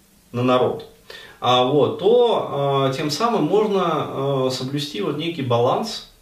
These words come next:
э, между христианством и мусульманством. Ну, потому что вот сейчас, э, складывается такая ситуация, что,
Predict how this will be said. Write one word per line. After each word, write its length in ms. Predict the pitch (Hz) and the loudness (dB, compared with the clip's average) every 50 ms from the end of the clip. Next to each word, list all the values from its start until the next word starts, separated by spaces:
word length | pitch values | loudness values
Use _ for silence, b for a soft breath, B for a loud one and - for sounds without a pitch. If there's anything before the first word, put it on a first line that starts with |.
| _ _ b b b b b b b b b b - | _ _ b b b b b b b b b b -10
э, 760 | - 127 127 127 127 127 131 127 127 127 127 127 123 123 127 143 | -4 0 2 4 4 4 4 4 2 2 0 0 0 0 0 0
между 320 | 165 190 185 - 170 160 | 0 0 0 0 -2 -6
христианством 720 | 139 143 143 139 - - 185 208 220 214 - 165 135 117 113 | -6 -6 -6 -8 -6 -4 -2 -2 -2 -2 -4 -4 -6 -6 -6
и 260 | - 151 165 165 156 | -6 -4 -4 -2 -2
мусульманством. 760 | 147 147 139 - 143 135 123 113 101 95 - - - 110 - - _ - - - _ - | 0 -2 -2 -2 -2 -2 -2 -2 -4 -4 -6 -10 -14 -18 -18 -20 _ -20 -20 -20 _ -12
Ну, 100 | - 147 | -10 -6
потому 300 | 151 156 165 165 165 165 - | -6 -2 -2 -2 -2 -2 -4
что 400 | - - 165 156 156 151 147 143 | -2 0 2 2 2 2 2 2
вот 160 | 147 156 147 | 0 0 -2
сейчас, 440 | - 160 - - 247 247 - - - - | -4 -6 -2 -2 -2 -2 -2 -4 -8 -8
э, 160 | 143 135 131 | -6 -6 -6
складывается 540 | 135 135 143 151 151 147 151 143 135 - - | -6 -4 -2 0 0 2 0 0 -2 -2 -4
такая 260 | 147 139 139 147 143 | -6 -6 -4 -4 -4
ситуация, 520 | 143 147 143 139 165 190 208 208 - 143 | -4 -4 -6 -4 -2 -2 -2 -2 -2 -6
что, 320 | 131 - - 131 120 - | -6 -4 -4 -4 -4 -4